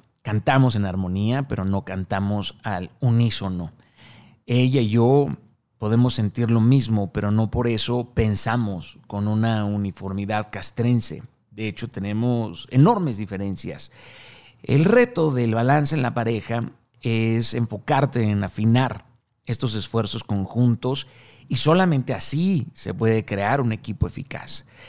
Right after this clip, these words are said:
Nuestra relación, eh, en el caso de nuestro matrimonio, está afianzada en la palabra de Dios, en la Biblia. Ahí es en donde, eh, siempre encontramos el consejo de cómo resolver nuestras dificultades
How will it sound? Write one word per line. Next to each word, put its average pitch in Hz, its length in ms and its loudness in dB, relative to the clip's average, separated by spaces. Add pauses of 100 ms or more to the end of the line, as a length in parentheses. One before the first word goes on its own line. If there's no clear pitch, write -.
(340)
Nuestra 117 280 2
relación, 117 760 4 (480)
eh, 92 640 -2 (560)
en 120 160 0
el 104 100 -2
caso 131 300 0
de 127 60 4
nuestro 107 280 0
matrimonio, 113 720 2
está 117 220 -4
afianzada 107 560 0
en 98 80 -2
la 90 120 -6
palabra 95 400 -2
de 87 120 -6
Dios, - 280 -12
en 104 100 -2
la 107 100 0
Biblia. 104 520 -2
Ahí 143 380 0
es 120 140 -4
en 107 80 -6
donde, 95 480 -6 (760)
eh, 98 440 0
siempre 139 480 2
encontramos 113 640 -2
el 98 140 -8
consejo 107 580 -4
de 101 80 -6
cómo 107 300 -2
resolver 95 480 -6
nuestras 101 640 -8
dificultades 117 1000 -2